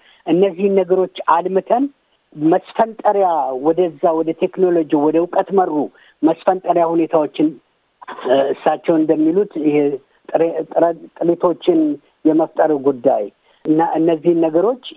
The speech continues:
የማደራጀቱ ጉዳይ ነው እና እውቀት መር በአብዛኛው ያው ከሰለጠነው የሰው ኃይል ጋር የተያያዘና አዳዲስ ሀሳቦችን የማመንጨት እነዛን ወደ ገበያው ውስጥ የማስገባት ያ ደግሞ አዳዲስ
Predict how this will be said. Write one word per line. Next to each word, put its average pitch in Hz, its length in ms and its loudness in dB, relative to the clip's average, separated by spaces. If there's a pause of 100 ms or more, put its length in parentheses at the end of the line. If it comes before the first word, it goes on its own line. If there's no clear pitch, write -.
የማደራጀቱ 156 840 0
ጉዳይ 147 380 0
ነው 127 140 -4
እና 147 120 2 (400)
እውቀት 156 500 0
መር 220 260 2
በአብዛኛው 147 640 0
ያው 135 200 0 (420)
ከሰለጠነው 151 800 0
የሰው 143 220 0
ኃይል 139 180 -2
ጋር 135 200 0
የተያያዘና 143 560 0 (360)
አዳዲስ 139 460 -2
ሀሳቦችን 147 600 -2
የማመንጨት 147 580 0
እነዛን 151 540 0 (380)
ወደ 139 260 0 (140)
ገበያው 147 400 0
ውስጥ 147 220 -10
የማስገባት 143 720 -2 (320)
ያ 147 200 2
ደግሞ 147 300 -2
አዳዲስ 156 460 -2